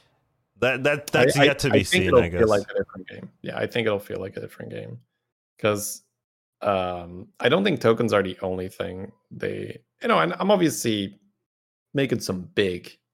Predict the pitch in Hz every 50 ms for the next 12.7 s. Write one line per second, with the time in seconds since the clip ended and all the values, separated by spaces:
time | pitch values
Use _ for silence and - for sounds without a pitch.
0 | - - 87 95 92 101 - - - - - 76 76 80 85 90 - 92 95 98
1 | 98 90 87 87 113 101 - - 101 98 - 143 147 113 92 92 - - - 110
2 | 107 110 110 - 104 104 101 104 120 113 113 117 113 117 - 113 107 107 95 -
3 | 110 117 107 104 104 110 110 - - 113 113 110 - - - - 107 107 104 107
4 | 104 139 147 131 117 110 104 104 - 160 156 156 165 165 160 139 113 117 104 98
5 | 95 92 92 - - - - - 104 98 104 107 - - - - - 196 185 180
6 | 165 139 123 120 135 151 160 170 185 170 165 156 131 120 120 113 117 117 - -
7 | - 226 - - 120 110 123 117 113 - - 107 101 101 101 101 101 101 98 -
8 | 110 107 - 107 98 98 98 98 - - _ - 117 101 98 101 104 110 110 110
9 | 110 - 131 123 120 120 120 117 117 113 - 113 104 101 - - 113 110 107 104
10 | 101 - - 110 104 104 117 - - 170 190 202 208 220 214 220 - 214 208 202
11 | 208 214 220 220 226 226 226 220 220 214 220 214 190 - 220 117 - 277 - 120
12 | 117 107 - 117 110 113 123 123 123 123 - 190 190 190